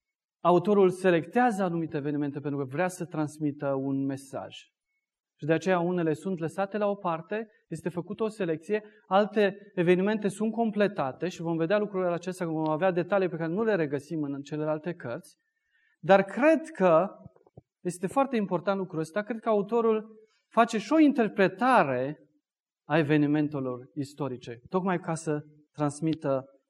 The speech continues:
un mesaj. Dar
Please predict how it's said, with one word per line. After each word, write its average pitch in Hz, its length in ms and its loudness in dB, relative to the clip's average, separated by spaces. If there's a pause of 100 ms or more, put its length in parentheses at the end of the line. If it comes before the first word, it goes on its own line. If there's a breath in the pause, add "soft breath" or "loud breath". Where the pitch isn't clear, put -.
un 139 320 0 (220)
mesaj. 131 460 -8 (1200)
Dar 196 380 8